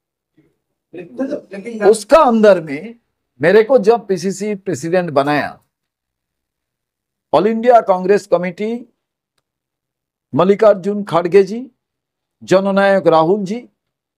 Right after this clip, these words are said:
हमारा सबका नेता सोनिया जी, like a mother of the all workers, and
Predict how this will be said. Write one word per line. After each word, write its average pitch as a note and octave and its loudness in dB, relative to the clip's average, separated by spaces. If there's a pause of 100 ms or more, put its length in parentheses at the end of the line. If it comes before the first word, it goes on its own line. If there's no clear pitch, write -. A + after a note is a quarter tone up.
(680)
हमारा G3 2
सबका F#3+ 0
नेता F#3+ -4 (1400)
सोनिया G3 2
जी, G#3 -2 (680)
like F3 0
a F3+ 0
mother F#3 4
of G3 -2
the F3+ -4 (2250)
all F#3 4
workers, F#3+ 0 (2250)
and D#3+ -2